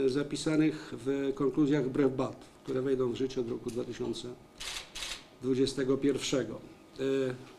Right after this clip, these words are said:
to powoduje wydłużenie czasu realizacji projektu o dziewięć miesięcy w stosunku do warunków kontraktowych. W przypadku Bełchatowa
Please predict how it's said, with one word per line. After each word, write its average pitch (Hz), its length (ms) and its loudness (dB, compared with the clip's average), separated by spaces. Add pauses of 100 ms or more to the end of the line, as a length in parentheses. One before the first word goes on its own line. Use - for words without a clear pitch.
(1300)
to 151 180 4
powoduje 160 720 4 (100)
wydłużenie 139 600 6
czasu 135 360 0
realizacji 123 480 0
projektu 135 420 0
o 131 60 0
dziewięć 135 360 2
miesięcy 135 320 2
w - 60 -6
stosunku 131 380 -2
do 123 100 2
warunków 120 340 0
kontraktowych. 117 560 -6 (1700)
W - 20 -20
przypadku 190 400 6
Bełchatowa 160 800 10